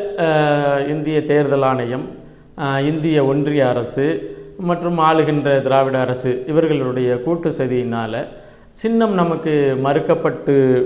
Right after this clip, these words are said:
அ, விட்டால், அ, மறுக்கப்பட்டு விட்டால் என்ன செய்வது? என்ன மாதிரியான நடைமுறையை நாம் கையாண்டு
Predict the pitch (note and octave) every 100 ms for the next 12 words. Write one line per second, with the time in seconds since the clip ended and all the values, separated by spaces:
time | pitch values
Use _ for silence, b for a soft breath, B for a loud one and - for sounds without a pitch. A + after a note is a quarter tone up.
0 | - C#3+ C3 B2+ C3 B2+ A#2+ - - -
1 | - C#3 D#3 G3 A3 F3 C#3 B2+ B2 D3
2 | - - D3 F#3 A3 G3 D3+ A#2+ A#2 A2+
3 | A#2 - D3+ F#3+ F#3 F3 D#3+ D#3 D3+ D#3
4 | C#3 D3+ D3+ C3+ C3 D3+ C3+ A#2 B2 C#3
5 | C3 B2 E3